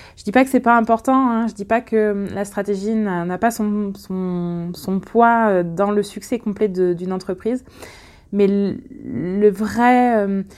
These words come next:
comment dire, le, le vrai déclic, le vrai, euh, la vraie différence pour moi, elle repose vraiment dans cette partie mindset qui fait vraiment toute la différence. Euh, pour vous expliquer un petit peu aussi, euh,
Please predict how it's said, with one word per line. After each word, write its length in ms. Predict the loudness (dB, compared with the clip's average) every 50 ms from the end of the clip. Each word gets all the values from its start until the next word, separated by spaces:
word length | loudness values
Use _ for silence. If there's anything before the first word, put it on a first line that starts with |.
| -20 _ _ _ -6
comment 140 | -4 -2
dire, 160 | -2 0 0 0
le, 180 | 0 -2 -2
le 180 | -2 -2 -2 -4
vrai 240 | -2 -2 0 0 0
déclic, 540 | 0 0 -4 -4 -6 -8 -8 -8 -6 -4
le 60 | -2 -2
vrai, 400 | -2 0 0 2 4 4 4 2
euh, 40 |
la 120 | 2 0 0
vraie 180 | 0 0 0
différence 460 | 0 -2 -4 -4 -4 -4 -4 -4 -6 -4
pour 100 | -4 -2
moi, 180 | -2 0 0
elle 140 | 0 0 0
repose 460 | 0 0 -2 0 2 2 2 2 0
vraiment 340 | -2 -2 0 0 0 -2 -6 -10 -18 -20 -20 -20 -20 _ -6
dans 80 | -4 -4
cette 220 | -2 -2 -4 -4
partie 260 | -6 -10 -8 -6 -6
mindset 400 | -4 -4 -4 -4 -4 -2 -4 -4 -4
qui 160 | -6 -14 -14 -8
fait 160 | -4 -4 -4
vraiment 240 | -4 -4 -4 -4 -6
toute 160 | -6 -4 -6
la 60 | -6
différence. 580 | -6 -6 -8 -8 -8 -8 -8 -10 -14 -18 -20 -20 -20 -20 -20 -20 -20 -20 -20 -20 -20 -20 -20 -20 -20 -10 -6
Euh, 480 | -4 -2 -2 0 -2 -2 -4 -4 -6 -8 -10 -12 -6
pour 160 | -2 2 4
vous 180 | 4 4 4 2
expliquer 340 | 0 -2 -4 -6 -2 0 2
un 100 | 2 0
petit 140 | -2 -4
peu 180 | -4 0 2 2
aussi, 320 | 0 0 -2 -4 -2 0
euh, 180 | 0 0 0 -2